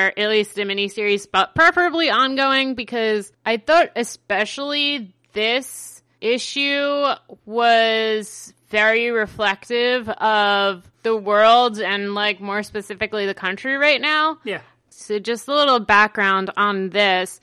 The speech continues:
Speaker 1: This was supposed to be Dazzler number forty-three.
Speaker 2: Yeah. So at Comic-Con last year,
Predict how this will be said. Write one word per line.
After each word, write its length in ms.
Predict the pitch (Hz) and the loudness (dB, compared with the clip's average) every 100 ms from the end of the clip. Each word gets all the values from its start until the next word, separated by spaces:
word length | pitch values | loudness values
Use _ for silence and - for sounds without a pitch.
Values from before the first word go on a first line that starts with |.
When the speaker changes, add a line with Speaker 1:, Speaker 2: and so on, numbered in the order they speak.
| _ _ _ _ | _ _ _ _
Speaker 1:
This 340 | 226 226 - - | -4 -4 -6 -4
was 580 | 240 240 233 233 233 | 0 2 2 0 -2
supposed 460 | 233 196 233 247 - | -4 -4 -2 -2 -4
to 80 | 262 | -6
be 240 | 254 247 | -2 -2
Dazzler 500 | 220 214 220 208 226 | 2 2 2 0 0
number 340 | 220 214 208 202 | 0 0 0 0
forty-three. 1200 | - - 220 220 214 202 190 190 214 285 392 - | -4 0 0 2 -2 -4 -6 -2 0 0 -4 -8
Speaker 2:
Yeah. 520 | 143 156 196 196 156 131 _ | -10 -2 0 2 0 -4 _
So 340 | - 220 226 220 | -2 2 4 2
at 140 | 202 | -2
Comic-Con 640 | - 220 311 269 220 180 | 0 2 2 2 2 2
last 320 | 170 160 156 190 | 2 -2 -2 -2
year, 240 | 180 | -2